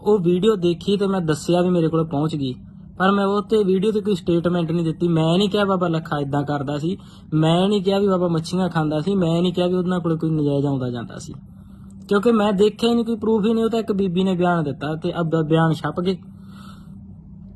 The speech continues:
ਨਾਨਕਸਰ ਸੰਪਰਦਾ ਦੇ ਮੁਖੀ ਤੇ ਸੰਗਤ ਨੂੰ, ਜਿਹੜੇ ਉੱਥੋਂ ਦੀ ਸੰਗਤ ਜੁੜੀ ਹੋਈ ਆ, ਉਹ ਇਹ ਨਾ ਸੋਚਣ ਵੀ ਮਹਿਰੋਂ ਵਾਲੇ ਨੇ ਇਲਜ਼ਾਮ ਲਾਏ, ਉਹ ਇੱਕ ਬੀਬੀ ਵੱਲੋਂ ਇਲਜ਼ਾਮ ਸੀ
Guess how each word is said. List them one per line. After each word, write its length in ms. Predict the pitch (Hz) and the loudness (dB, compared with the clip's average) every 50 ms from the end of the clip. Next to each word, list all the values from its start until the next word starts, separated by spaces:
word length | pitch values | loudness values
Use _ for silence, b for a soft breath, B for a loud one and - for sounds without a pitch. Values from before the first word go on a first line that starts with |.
| - - - - - - - - - - - - | -18 -18 -18 -18 -20 -20 -20 -20 -20 -14 -8 -2
ਨਾਨਕਸਰ 760 | 165 151 156 160 175 202 208 - - 233 233 233 233 233 226 - - | 0 2 4 4 4 4 2 0 0 0 2 2 2 0 -2 -4 -8
ਸੰਪਰਦਾ 500 | - - 196 196 190 202 196 190 208 208 | -6 -4 -4 -2 -2 -2 0 0 0 0
ਦੇ 80 | 196 208 | 0 0
ਮੁਖੀ 320 | 190 175 165 165 - 202 | 0 -2 -2 -2 -4 -4
ਤੇ 100 | 190 202 | -4 -4
ਸੰਗਤ 420 | 185 185 170 165 165 165 170 165 | -4 -2 -4 -2 -2 -2 -2 -2
ਨੂੰ, 140 | 180 180 175 | -2 -2 -2
ਜਿਹੜੇ 160 | 175 180 180 | -2 -2 -2
ਉੱਥੋਂ 240 | 185 175 175 - 170 | -2 -4 -4 -4 -4
ਦੀ 140 | 165 165 160 | -4 -4 -2
ਸੰਗਤ 360 | 160 165 165 160 160 160 151 | -2 -2 0 0 0 -2 -4
ਜੁੜੀ 340 | 160 147 143 139 147 175 156 | -4 -2 0 2 2 2 2
ਹੋਈ 240 | 147 165 165 160 147 | 2 0 0 0 -2
ਆ, 80 | 131 - - - - - - - - - - - - - - - - - - - - - - | -4 -6 -10 -16 -20 -18 -18 -18 -20 -20 -20 -20 -20 -20 -20 -20 -20 -20 -20 -20 -8 0 2
ਉਹ 280 | 202 208 226 233 220 | 4 4 6 4 2
ਇਹ 260 | - 202 214 220 226 | 2 2 2 4 4
ਨਾ 100 | 233 220 | 2 2
ਸੋਚਣ 340 | 196 165 185 180 165 - 214 | 0 0 -2 -2 -2 -2 -2
ਵੀ 100 | 226 226 | 0 0
ਮਹਿਰੋਂ 260 | 214 175 165 180 202 | 2 2 0 0 0
ਵਾਲੇ 140 | 208 208 196 | 0 0 0
ਨੇ 80 | 190 185 | 0 0
ਇਲਜ਼ਾਮ 360 | 175 165 165 160 156 156 156 | 0 0 0 0 0 0 0
ਲਾਏ, 100 | 156 165 | 2 2
ਉਹ 100 | 175 185 | 2 0
ਇੱਕ 120 | 185 190 | 0 -2
ਬੀਬੀ 340 | 180 151 156 151 139 151 160 | 0 0 0 0 2 2 2
ਵੱਲੋਂ 180 | 160 160 165 170 | 4 4 4 4
ਇਲਜ਼ਾਮ 320 | 170 165 165 160 156 151 | 2 2 0 0 0 -2
ਸੀ 240 | 143 - 175 190 | -2 -2 -2 -4